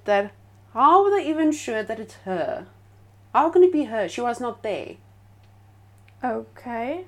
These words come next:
Speaker 1: Mm. Mm-hmm.
Speaker 2: Does she have a, has a, does she have a twin sister we don't know about?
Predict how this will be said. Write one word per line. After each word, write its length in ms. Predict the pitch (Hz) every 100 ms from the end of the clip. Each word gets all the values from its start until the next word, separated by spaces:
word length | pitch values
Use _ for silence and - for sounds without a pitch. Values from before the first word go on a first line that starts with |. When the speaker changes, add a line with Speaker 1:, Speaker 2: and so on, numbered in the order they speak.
| -
Speaker 1:
Mm. 360 | 190 165 170 - _ - -
Mm-hmm. 400 | 247 320 403 - - _ _ - - -
Speaker 2:
Does 200 | 220 220
she 120 | 233
have 300 | 220 220 220
a, 200 | 220 220
has 300 | 220 214 214
a, 320 | 214 214 208 208
does 160 | 208
she 60 | 233
have 160 | 208
a 60 | 208
twin 280 | 202 247 240
sister 300 | 262 254 285
we 100 | 277
don't 140 | 277
know 140 | 285 294
about? 260 | 330 392